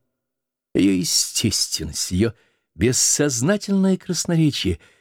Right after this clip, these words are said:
и всякий, кто одарен был более чуткой душой, признавал, что в ней есть нечто неуловимое, знаменующее, что она создана не как другие люди,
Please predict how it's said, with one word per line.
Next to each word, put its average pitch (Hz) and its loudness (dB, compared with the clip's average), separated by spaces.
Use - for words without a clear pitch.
и 110 2
всякий, - -2
кто - -2
одарен 113 2
был 98 2
более 90 2
чуткой - -4
душой, 143 -2
признавал, 127 2
что 143 0
в 113 -2
ней 127 4
есть 113 0
нечто 113 0
неуловимое, 98 0
знаменующее, 98 2
что 98 -2
она 104 2
создана 104 0
не 101 2
как 107 -2
другие 110 2
люди, 90 -2